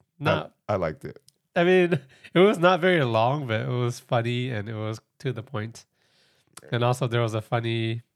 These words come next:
Speaker 2: piece of bread dressed up with a tie.
Speaker 1: Yeah.
Speaker 2: Yeah.
Speaker 1: Like Henry.
Speaker 2: <laughs> Yeah, maybe it was a
Speaker 1: Trying to,
Speaker 2: callback to
Speaker 1: trying to
Speaker 2: fan
Speaker 1: bring it,
Speaker 2: favorite
Speaker 1: trying to
Speaker 2: Henry.
Speaker 1: bring it back.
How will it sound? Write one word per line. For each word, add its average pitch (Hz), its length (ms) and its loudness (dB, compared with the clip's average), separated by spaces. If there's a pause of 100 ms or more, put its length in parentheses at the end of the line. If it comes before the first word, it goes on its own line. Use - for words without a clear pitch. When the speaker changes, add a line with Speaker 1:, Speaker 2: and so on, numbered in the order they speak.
(120)
Speaker 2:
piece 123 220 -6
of 113 100 -8
bread 107 300 -2
dressed - 360 -8
up 123 120 -8 (400)
with 104 160 -6
a 120 40 -14
tie. 123 380 -8 (640)
Speaker 1:
Yeah. 139 160 -8 (500)
Speaker 2:
Yeah. 120 260 -6 (340)
Speaker 1:
Like 90 100 -4
Henry. 90 420 -6 (800)
Speaker 2:
<laughs> - 40 2 (1200)
Yeah, 151 200 4
maybe 151 180 2
it 160 60 2
was 143 120 2
a 127 60 -2
Speaker 1:
Trying 131 180 2
to, 123 60 2
Speaker 2:
callback 123 60 2
to 98 60 -2
Speaker 1:
trying - 180 2
to - 40 4
Speaker 2:
fan 131 100 4
Speaker 1:
bring 104 100 2
it, - 20 -2
Speaker 2:
favorite 127 360 -2
Speaker 1:
trying - 20 -6
to 127 80 2 (100)
Speaker 2:
Henry. 131 60 0
Speaker 1:
bring 104 140 0
it 92 100 -4
back. 101 160 -4